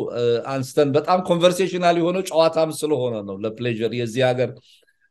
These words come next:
የኮፊ ቴብል ቡክ አይነት ነገር ነው። ጥሩ ነው። እ፣ የመጨረሻውን እስቲ እንግዲህ አንቺ የጥንቷ የአሸር ቤቷ ሐውለት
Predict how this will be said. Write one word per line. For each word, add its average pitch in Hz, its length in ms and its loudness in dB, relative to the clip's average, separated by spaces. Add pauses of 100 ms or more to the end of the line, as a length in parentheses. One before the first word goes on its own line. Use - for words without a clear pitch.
(120)
የኮፊ 117 880 4
ቴብል 127 320 2
ቡክ 107 200 -8
አይነት 113 280 -2
ነገር 110 220 -2
ነው። 160 160 0
ጥሩ 151 160 0 (100)
ነው። 175 120 4 (540)
እ፣ 127 140 0
የመጨረሻውን 160 680 2
እስቲ - 200 -4
እንግዲህ 131 320 -2
አንቺ 123 240 0 (540)
የጥንቷ 127 680 -2 (520)
የአሸር 113 540 -4
ቤቷ 117 260 -6 (160)
ሐውለት 110 420 -4